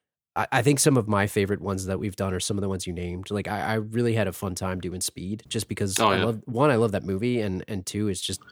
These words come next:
Speaker 1: it's a, I think it came out pretty good. We had a good time. I mean, the people might not know this, and I'm gonna drop some knowledge on people,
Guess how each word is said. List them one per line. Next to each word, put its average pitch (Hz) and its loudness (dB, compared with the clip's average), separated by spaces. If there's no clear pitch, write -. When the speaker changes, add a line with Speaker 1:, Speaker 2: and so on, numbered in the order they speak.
Speaker 1:
it's - -2
a, 95 -2
I 170 -2
think 139 2
it 117 0
came 98 0
out 95 -2
pretty 104 0
good. 113 0
We 101 0
had 101 0
a 98 -2
good 98 -2
time. 107 0
I 98 0
mean, 95 -2
the 113 -2
people 175 6
might 135 6
not 110 2
know 113 4
this, 90 -2
and 101 0
I'm 104 0
gonna 110 0
drop 104 0
some 95 -4
knowledge 95 -2
on 95 -8
people, 92 -6